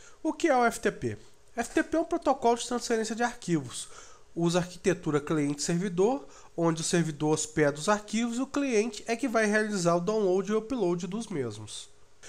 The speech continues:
V S F T P D. É o Very Secure File Transfer Protocol Daemon. É um serviço mais robusto e seguro para o compartilhamento de arquivos,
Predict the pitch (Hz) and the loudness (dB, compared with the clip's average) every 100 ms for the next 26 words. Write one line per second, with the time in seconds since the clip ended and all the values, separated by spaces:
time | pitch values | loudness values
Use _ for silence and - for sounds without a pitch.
0 | - - - 175 226 269 269 - - - | -20 -18 -4 2 4 6 4 2 0 2
1 | 208 233 - 233 240 151 127 104 - - | 2 2 -2 0 0 0 -2 -2 -8 -18
2 | - - - - - - - - 165 208 | -20 -20 -20 -20 -20 -20 -8 -4 4 6
3 | 269 277 - 240 240 247 214 - 220 220 | 6 6 4 4 2 -2 -4 0 0 0
4 | - 202 202 214 - - 214 214 202 180 | 0 2 2 -4 -6 -4 -2 2 2 4
5 | 196 170 135 123 117 98 - - - - | 4 2 -2 -4 -6 -12 -14 -18 -18 -18
6 | - 185 226 247 - 214 160 170 151 - | 2 6 6 4 2 4 4 2 2 -2
7 | 143 160 254 285 262 170 190 262 - 247 | -4 4 4 6 2 2 0 -2 -2 -2
8 | - 202 180 220 226 214 214 214 208 196 | -2 -2 0 0 0 0 0 -2 -2 -2
9 | - 208 180 190 - 180 185 175 151 131 | 2 2 2 -2 -2 2 2 0 -4 -4
10 | 123 | -4